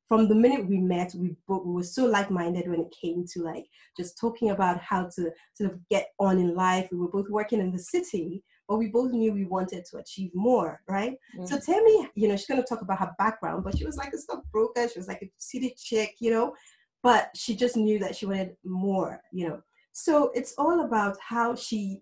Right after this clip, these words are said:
Speaker 1: sort of transitioned from her city life into being, like, this amazing mompreneur.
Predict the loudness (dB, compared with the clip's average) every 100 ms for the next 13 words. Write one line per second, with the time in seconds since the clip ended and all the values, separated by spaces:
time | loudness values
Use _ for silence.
0 | _ -4 -4 -2 -2 0 0 0 2 0
1 | 0 -4 -4 -4 _ -18 -14 -10 -2 0
2 | 2 2 0 -2 -2 -4 -8 -2 -2 -2
3 | -2 -8 -8 -4 -2 -2 0 0 2 0
4 | -4 -2 0 0 0 -2